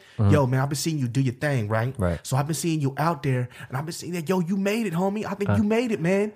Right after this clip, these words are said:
Speaker 1: Right.
Speaker 2: Like, you made it out of Long Beach. <laughs> Like,
Speaker 1: <laughs>
Speaker 2: you made it out of Long Beach. You know what I'm saying? You made it out there. Yo, I seen you out there doing your motherfucking thing.
Speaker 1: Right,
Speaker 2: Yo,
Speaker 1: right.
Speaker 2: cuz, so real talk. Yo, I'm trying to be an actor, too.
Speaker 1: Uh-huh.
Speaker 2: So, like, how do I become an actor, though?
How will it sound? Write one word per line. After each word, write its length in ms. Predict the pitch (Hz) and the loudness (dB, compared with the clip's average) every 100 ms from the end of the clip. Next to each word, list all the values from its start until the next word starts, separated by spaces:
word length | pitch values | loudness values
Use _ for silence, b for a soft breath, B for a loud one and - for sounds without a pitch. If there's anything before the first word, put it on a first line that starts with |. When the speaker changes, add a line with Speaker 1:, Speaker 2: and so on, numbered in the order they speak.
| B | B
Speaker 1:
Right. 120 | 98 | 0
Speaker 2:
Like, 100 | 90 | 2
you 60 | 196 | 2
made 160 | 214 190 | 0 0
it 60 | |
out 100 | 190 | 0
of 100 | 120 95 | -2 -2
Long 440 | 113 139 139 139 | 2 4 4 2
Beach. 300 | 139 170 - - | 0 -2 -6 -4
<laughs> 80 | - | 2
Like, 160 | 131 131 | 4 6
Speaker 1:
<laughs> 1200 | 151 165 - - 120 - 120 - - - - - | 4 4 2 2 2 0 -4 -6 -12 -14 -8 0
Speaker 2:
you 120 | 202 | 4
made 140 | 185 | 6
it 20 | |
out 80 | - 113 | 8 6
of 40 | 98 | 4
Long 260 | 123 135 127 | 4 4 6
Beach. 360 | 139 - - | 4 2 -2
You 80 | 107 | 2
know 60 | 143 | 2
what 20 | |
I'm 60 | |
saying? 280 | 135 151 143 | 4 2 2
You 60 | 170 | 2
made 160 | 151 | 2
it 40 | 113 | 4
out 200 | 123 143 | 2 0
there. 100 | 143 | -2
Yo, 80 | 135 | -2
I 80 | |
seen 240 | 165 - 165 | -2 -2 -2
you 160 | 156 | 0
out 80 | 147 | 0
there 100 | 147 | -2
doing 220 | 131 147 | -2 -2
your 80 | 143 | 0
motherfucking 560 | 143 143 135 151 147 135 | 0 -2 0 -2 -2 -2
thing. 180 | 147 147 B | -2 -2 B
Speaker 1:
Right, 160 | 107 90 | 2 4
Speaker 2:
Yo, 60 | |
Speaker 1:
right. 100 | 95 | 4
Speaker 2:
cuz, 240 | 156 165 - | 2 -2 -2
so 100 | 143 | -2
real 160 | 175 | -4
talk. 320 | 170 190 185 B B | -2 0 0 B B
Yo, 80 | 143 | -8
I'm 60 | 175 | -6
trying 180 | - | -10
to 60 | - | -10
be 60 | 175 | -10
an 60 | |
actor, 260 | 180 180 147 | -8 -8 -8
too. 340 | 139 208 175 | -4 -2 2
Speaker 1:
Uh-huh. 200 | 117 95 90 | 4 4 2
Speaker 2:
So, 220 | - 156 | -4 0
like, 420 | 143 147 135 - - _ _ _ _ _ _ _ _ _ - | 0 0 -2 -6 -16 _ _ _ _ _ _ _ _ _ -8
how 140 | - 196 | -4 0
do 80 | |
I 80 | 190 | 0
become 400 | 160 170 - 180 | 0 0 0 0
an 140 | 143 135 | -2 -2
actor, 360 | 175 170 - 117 | -2 0 0 0
though? 260 | 104 82 | 0 -4